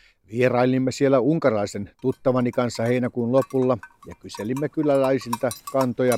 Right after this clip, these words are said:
pääministeristä ja elämästä kylässä. Eräs viisikymppinen mies, jonka tapasimme hänen kotitalonsa portilla, muisteli entisiä aikoja, kuinka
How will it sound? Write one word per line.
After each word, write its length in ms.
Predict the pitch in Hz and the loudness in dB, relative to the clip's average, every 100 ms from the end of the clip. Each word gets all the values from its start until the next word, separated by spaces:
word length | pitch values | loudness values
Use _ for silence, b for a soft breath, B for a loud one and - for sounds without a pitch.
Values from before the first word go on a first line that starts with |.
| - | 0
pääministeristä 880 | 127 117 113 104 107 107 104 - 104 _ | -2 0 -2 -4 -8 -8 -8 -8 -10 _
ja 140 | 143 143 | -2 0
elämästä 480 | 139 104 90 - - | 0 -2 -8 -16 -20
kylässä. 440 | 98 90 - - - _ _ - _ - - _ B B B B - | -16 -14 -16 -20 -20 _ _ -20 _ -20 -20 _ B B B B -12
Eräs 360 | 107 117 117 110 | 0 0 0 -2
viisikymppinen 680 | 135 139 135 147 - 147 143 | -2 0 0 0 0 -2 0
mies, 340 | 151 147 - | 2 2 0
jonka 240 | 131 135 117 - | -2 -2 -4 -2
tapasimme 520 | 135 139 131 139 139 | -2 0 -2 0 0
hänen 280 | 131 135 127 | 0 0 -2
kotitalonsa 640 | 147 143 120 92 95 95 85 - | -2 -2 -4 -6 -12 -12 -12 -8
portilla, 540 | 113 95 113 113 113 - _ _ _ | -8 -6 -6 -4 -4 -6 _ _ _
muisteli 400 | - - 147 156 - | -20 -4 0 0 -2
entisiä 520 | 139 127 - 104 85 82 | -4 -2 -4 -10 -12 -6
aikoja, 480 | 101 98 107 104 104 - - - - - | -6 -4 -4 -4 -6 -12 -20 -20 -18 -12
kuinka 240 | 95 87 | -10 -8